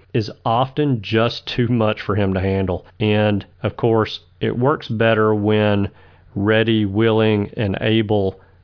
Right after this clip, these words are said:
live hens are not plentiful. After trying the quiet game for half an hour to forty-five minutes, if he still hasn't broken and he's still in the same spot,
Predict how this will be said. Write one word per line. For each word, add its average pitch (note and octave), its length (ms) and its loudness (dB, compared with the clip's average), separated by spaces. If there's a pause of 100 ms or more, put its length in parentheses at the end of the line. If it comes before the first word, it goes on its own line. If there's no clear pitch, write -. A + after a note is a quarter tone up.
(140)
live G#2+ 540 2
hens G#2 920 -2 (160)
are G2+ 160 -2
not G2 260 -2
plentiful. G#2 540 -4 (140)
After A#2 280 -2
trying C#3 320 -2
the C3 80 0
quiet B2 400 0
game C3 300 2
for B2 580 0 (240)
half G#2 360 -2
an A2 100 2
hour A2 460 2
to - 120 -6
forty-five A2 560 0
minutes, A2+ 460 -2 (160)
if G#2 240 -2
he G2+ 220 -4
still A#2+ 600 0
hasn't B2 580 0
broken B2+ 640 0 (300)
and G2+ 140 -2
he's G2 200 -4
still A2 640 0
in C3 120 2
the C3 60 0
same B2+ 360 0
spot, B2+ 580 -2